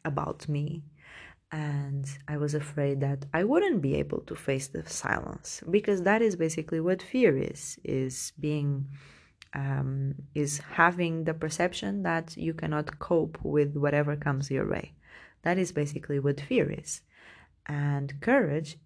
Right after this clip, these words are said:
is having that perception, but going through it. And so basically that's what you have to do in, um, this sense of being afraid of the silence and being afraid of connecting with yourself, is having the courage to go through it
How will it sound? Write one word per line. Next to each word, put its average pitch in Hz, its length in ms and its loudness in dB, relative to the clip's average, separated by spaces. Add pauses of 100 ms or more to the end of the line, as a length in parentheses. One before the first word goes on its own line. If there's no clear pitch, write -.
is 147 720 2
having 247 480 2
that 139 220 -2
perception, 196 800 -2 (100)
but 160 520 2 (200)
going 196 340 2
through 302 320 4
it. - 260 0 (920)
And 160 120 -4
so 160 160 -2
basically 170 540 0
that's 156 300 -2
what 143 180 -4
you 151 60 -4
have 147 320 -6
to 147 120 -6
do 139 320 0 (640)
in, 143 680 2 (120)
um, 139 540 -4 (200)
this 151 300 2
sense 147 420 0
of 139 240 -6
being 147 240 2
afraid 143 340 2
of 139 260 0
the - 80 -6
silence 139 560 -2
and 135 160 -2
being 139 220 0
afraid 139 280 0
of 135 160 -4
connecting 139 420 -2
with 160 140 -2
yourself, 139 500 -4
is - 120 -8
having 147 340 -4
the 151 100 -2
courage 156 500 -2
to 147 80 -4
go 151 280 2
through 156 340 4
it 135 220 0